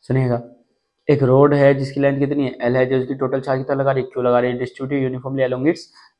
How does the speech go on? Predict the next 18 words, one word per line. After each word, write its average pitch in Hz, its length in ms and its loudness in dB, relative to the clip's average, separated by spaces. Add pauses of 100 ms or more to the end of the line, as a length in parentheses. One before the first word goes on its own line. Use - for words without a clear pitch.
(140)
length। 110 400 -6 (580)
ये 117 220 0
रही 113 200 0
road, 110 300 -6 (2000)
Plus 123 240 -2
का 120 140 -4
charge 107 380 -6
है, 107 140 -4
ठीक - 1080 -20
है 131 100 2
गुरुदेव, 135 340 2 (720)
ठीक 117 160 -4
है 117 60 -2
मास्टर। 110 520 -6 (760)
Length 120 320 0
कितनी 127 280 -2
है 127 80 -2
मास्टर 127 400 -6